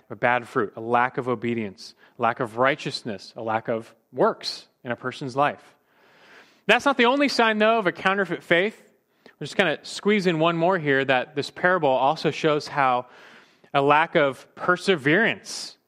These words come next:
in the faith is another essential distinction between true and false faith. That, that's kind of obvious, but it's worth stating that a lack of perseverance, that's a sign of, well, a dead faith,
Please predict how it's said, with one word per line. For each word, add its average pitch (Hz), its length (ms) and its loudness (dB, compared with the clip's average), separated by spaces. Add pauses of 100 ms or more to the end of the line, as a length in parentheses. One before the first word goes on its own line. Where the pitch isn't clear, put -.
in 139 140 -2
the 123 80 -2
faith - 500 -4 (460)
is 131 100 -6
another 160 400 2
essential 165 420 -2
distinction 185 680 -2 (480)
between 147 280 -2
true 160 360 0
and 147 120 -4
false 139 600 -2
faith. 226 380 0 (680)
That, 233 200 -2
that's 156 160 -2
kind 214 180 0
of 135 80 0
obvious, 147 400 2
but - 120 0
it's - 120 -4
worth 170 200 0
stating 147 500 0
that 127 180 0
a 120 80 -2
lack 135 380 2
of 139 180 -4
perseverance, 151 960 -2 (520)
that's 320 180 2
a 208 40 0
sign 226 360 2
of, 196 260 2
well, 208 260 2
a 185 80 0
dead 165 340 0
faith, 269 260 2